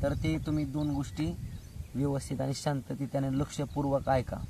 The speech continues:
आता कारण, तुम्ही म्हणताय कारण, काय काय लोकांना कारण म्हणजे काय तेच माहीत नाही. कारण म्हणजे लकाबाईचं पटभरण असतं, कोण बडाण म्हणतं, तुम्हाला पाठीमागच्या व्हिडिओमध्ये मी सांगितलंय. तर कसं असतं व त्याच्या,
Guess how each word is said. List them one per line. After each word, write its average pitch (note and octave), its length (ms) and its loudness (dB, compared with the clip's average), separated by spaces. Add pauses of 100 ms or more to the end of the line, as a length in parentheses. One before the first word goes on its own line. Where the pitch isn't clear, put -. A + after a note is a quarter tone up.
(920)
आता C3 180 6
कारण, G#3 680 12
तुम्ही - 480 4
म्हणताय E3 280 6
कारण, D#3+ 340 10
काय F#3+ 320 6
काय G#3+ 220 12
लोकांना G3 340 8
कारण G3 400 12
म्हणजे F#3 260 4
काय F3 220 8
तेच D3+ 200 -2
माहीत C3+ 280 -2
नाही. - 160 -8 (960)
कारण D#3+ 260 8
म्हणजे D#3+ 420 2 (340)
लकाबाईचं C#3+ 540 4
पटभरण D3 480 2
असतं, C#3+ 300 2
कोण C#3+ 260 6
बडाण C#3+ 240 8
म्हणतं, C3+ 260 4
तुम्हाला C#3 280 2
पाठीमागच्या C3+ 560 2
व्हिडिओमध्ये C3+ 400 2
मी C3 120 0
सांगितलंय. C3 500 0 (840)
तर D#3+ 80 0
कसं G#3 360 8
असतं F3 440 10
व C3+ 160 6
त्याच्या, F#3+ 480 8